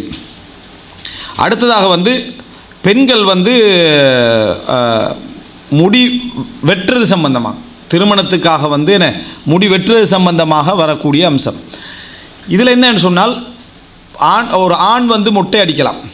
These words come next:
ஒரு பெண் வந்து மொட்டை அடிக்கக்கூடாது. காரணம், மொட்டை அடித்தல் என்பது ஆண்களோடு சம்பந்தப்பட்ட விஷயம். அது ஆண்களுடைய அளவோடு அதை என்ன செய்யணும்,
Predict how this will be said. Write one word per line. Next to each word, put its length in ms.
ஒரு 160
பெண் 200
வந்து 180
மொட்டை 240
அடிக்கக்கூடாது. 600
காரணம், 400
மொட்டை 260
அடித்தல் 320
என்பது 200
ஆண்களோடு 420
சம்பந்தப்பட்ட 500
விஷயம். 300
அது 80
ஆண்களுடைய 480
அளவோடு 300
அதை 140
என்ன 140
செய்யணும், 260